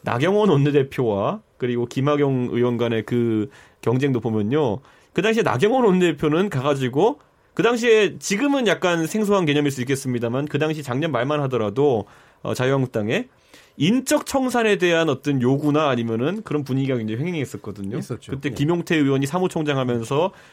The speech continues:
Speaker 1: 막 당협위원장 날리고 이러던 시절이었거든요. 그러다 보니까 나경원 의원 같은 경우에는 자연스럽게 가가지고 나는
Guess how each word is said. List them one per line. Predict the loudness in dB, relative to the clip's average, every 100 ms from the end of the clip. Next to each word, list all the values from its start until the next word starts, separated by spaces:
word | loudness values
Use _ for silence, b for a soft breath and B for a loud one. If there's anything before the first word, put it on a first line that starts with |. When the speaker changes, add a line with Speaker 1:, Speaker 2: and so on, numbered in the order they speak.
| B
Speaker 1:
막 | -10 -4
당협위원장 | 0 2 2 0 -2
날리고 | 0 0 0
이러던 | 0 0 -2
시절이었거든요. | -4 -4 -4 -6 -8 -6 -6 -8 b b
그러다 | 0 2 4
보니까 | 4 2 0
나경원 | 0 2 2 0
의원 | 2 0
같은 | 0 0
경우에는 | 0 0 0 0 -2 b b
자연스럽게 | -8 0 0 2 -2 -4 -6 -8 -10 b b b b
가가지고 | -6 -4 -2 -2
나는 | -2 0 0 -2